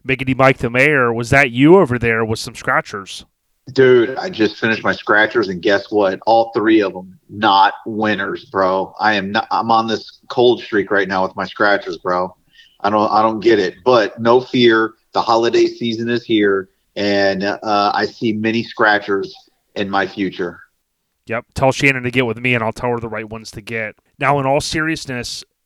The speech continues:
Speaker 1: I do wanna break in here with some breaking news, and, um, this is not easy to share.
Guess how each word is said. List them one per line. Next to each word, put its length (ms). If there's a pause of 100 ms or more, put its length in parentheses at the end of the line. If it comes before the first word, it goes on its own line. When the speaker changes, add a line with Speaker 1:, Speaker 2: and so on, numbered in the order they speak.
(120)
Speaker 1:
I 140
do 160
wanna 220
break 280
in 100
here 200
with 140
some 160
breaking 400
news, 560
and, 640
um, 340
this 200
is 140
not 300
easy 300
to 100
share. 560